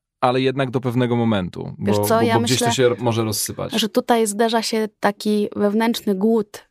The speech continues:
Speaker 2: doświadczania, dowiadywania się, rozwijania z taką presją tak naprawdę, że musisz wiedzieć, powinieneś. Jesteśmy bardzo tacy otoczeni mnóstwem bodźców i ja mam na przykład takie poczucie ciągłego deficytu w różnych dziedzinach. Oczywiście już z wiekiem to mi trochę przechodzi i odpuszczam, ale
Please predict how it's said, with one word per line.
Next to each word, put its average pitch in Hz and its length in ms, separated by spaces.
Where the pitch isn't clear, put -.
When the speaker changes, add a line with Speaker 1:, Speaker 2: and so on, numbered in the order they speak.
Speaker 2:
doświadczania, 208 1000
dowiadywania 208 680
się, 196 420
rozwijania 214 840
z - 60
taką 240 300
presją 254 480
tak - 180
naprawdę, 180 480
że 202 100
musisz 208 340
wiedzieć, 214 360
powinieneś. 208 760
Jesteśmy 226 420
bardzo 247 380
tacy 247 540
otoczeni 262 420
mnóstwem 269 420
bodźców 240 640
i 226 220
ja 226 160
mam 240 140
na 262 60
przykład - 340
takie 254 280
poczucie 254 400
ciągłego 247 380
deficytu 247 480
w 214 60
różnych 247 260
dziedzinach. 214 380
Oczywiście 233 440
już 220 180
z 220 60
wiekiem 240 320
to 226 80
mi 226 100
trochę 233 240
przechodzi 233 480
i 220 60
odpuszczam, 226 560
ale 226 220